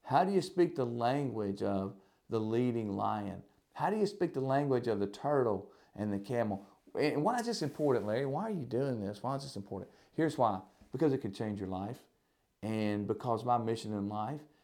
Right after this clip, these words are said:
is to help others, to, to create and facilitate personal growth and wisdom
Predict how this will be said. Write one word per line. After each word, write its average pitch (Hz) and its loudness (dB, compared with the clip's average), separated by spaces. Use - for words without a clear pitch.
is 120 2
to 104 -6
help 147 -2
others, 135 -6
to, 110 -2
to 127 -2
create 135 0
and 139 -6
facilitate 139 -2
personal 139 -2
growth 139 0
and 104 -4
wisdom 165 2